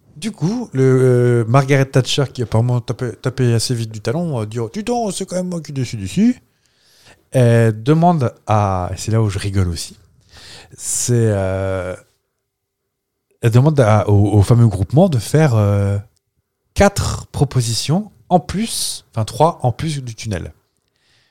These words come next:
Donc grand un, c'est Eurotunnel. C'est pour ça que ça m'éclate, parce que les années quatre-vingt-dix, tout commençait par Euro. Le deuxième, c'est Euroroute.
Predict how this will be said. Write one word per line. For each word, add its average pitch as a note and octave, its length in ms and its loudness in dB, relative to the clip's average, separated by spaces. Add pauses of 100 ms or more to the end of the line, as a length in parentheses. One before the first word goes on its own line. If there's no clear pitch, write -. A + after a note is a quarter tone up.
(240)
Donc A2+ 140 -4
grand A#2 300 0
un, B2+ 120 0
c'est - 240 -6
Eurotunnel. A#2 640 -2 (380)
C'est - 120 -20
pour G#2+ 80 -8
ça B2 60 -6
que - 60 -6
ça - 80 -4
m'éclate, A2+ 300 -4
parce - 140 -8
que G#2+ 100 -8
les F#2+ 60 -6
années G2 100 -6
quatre-vingt-dix, G#2+ 340 -6
tout - 100 -12
commençait C#3 280 -6
par - 200 -4
Euro. F#2 280 -2 (1200)
Le C3 100 -4
deuxième, E3+ 320 4
c'est - 220 -2
Euroroute. F3+ 600 4